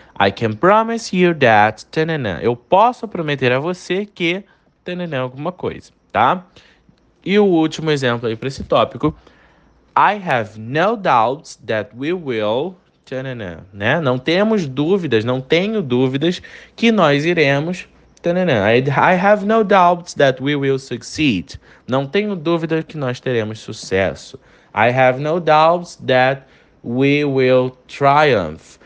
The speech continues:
"Eu não tenho dúvidas que nós vamos triunfar", né? E aí você coloca o seu ponto de vista pra tranquilizar a pessoa, tá?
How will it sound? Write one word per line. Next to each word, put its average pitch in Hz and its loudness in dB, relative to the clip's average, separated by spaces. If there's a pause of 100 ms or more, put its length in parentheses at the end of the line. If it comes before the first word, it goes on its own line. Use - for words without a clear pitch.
(140)
"Eu 104 -2
não 120 0
tenho 165 -2
dúvidas 165 -2
que - -12
nós 139 -4
vamos 135 -6
triunfar", 110 0
né? 117 -4
E 143 -6
aí 165 -2
você 175 -10
coloca 123 -6 (400)
o 131 -8
seu 143 -6
ponto 98 -8
de 123 -10
vista 117 -8
pra 120 -4
tranquilizar 143 -4
a 92 -4
pessoa, - -10
tá? 151 0